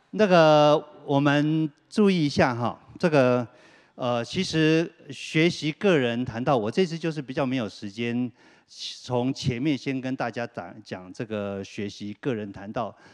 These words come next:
怎么样可以学得好的一些，就说，呃，我自己的那个心理路程了哈。嗯，因为时间的关系哈，但是，呃，有一些地方其实，呃，都是自己，我自己也是，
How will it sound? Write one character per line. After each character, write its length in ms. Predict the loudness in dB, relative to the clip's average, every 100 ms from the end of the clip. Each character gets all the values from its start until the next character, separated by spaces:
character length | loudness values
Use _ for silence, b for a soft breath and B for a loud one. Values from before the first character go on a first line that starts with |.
| B -12
怎 160 | -8
么 100 | -2
样 160 | -2 -2
可 140 | -4
以 80 | -6
学 380 | -8 -14 -14 -14
得 100 | -14
好 400 | -16 -16 -16 -16
的 200 | -18 -18
一 80 | -18
些， 420 | -18 -12 -10 -10 -12 -16 -20 _
就 120 | -10
说， 360 | -6 -6 -6 -10 _ b b b b
呃， 1160 | -12 -8 -8 -10 -12 -12 -14 -16 -18 -20 -20 -20 -20 B
我 180 | -12 -6
自 120 | -8
己 140 | -8
的 140 | -14 -12
那 80 |
个 100 | -10
心 240 | -10 -8 -8
理 140 | -6
路 160 | -8 -10
程 200 | -14 -20
了 100 | -20
哈。 300 | -20 -20 -20 _ B B B B
嗯， 540 | -10 -8 -8 -12 -14 -16
因 100 | -12
为 80 | -12
时 160 | -12 -12
间 160 | -10
的 80 | -10
关 160 | -10 -12
系 60 | -14 _ -18
哈， 120 | -14 -4
但 140 | -2
是， 240 | -2 -6 -8 B B B B
呃， 200 | -6 -4
有 160 | -2 -2
一 40 |
些 140 | -2
地 140 | -4 -6
方 60 | -10
其 180 | -16 -12
实， 320 | -4 -2 -2 -6 -16 -8
呃， 380 | -4 -4 -4 -2
都 160 | -2
是 220 | 0 -2 -4 _ -10
自 140 | -10
己， 200 | -8 -10
我 140 | -6 -2
自 160 | -2
己 160 | -2 -6
也 120 | -8
是， 460 | -6 -4 -2 -4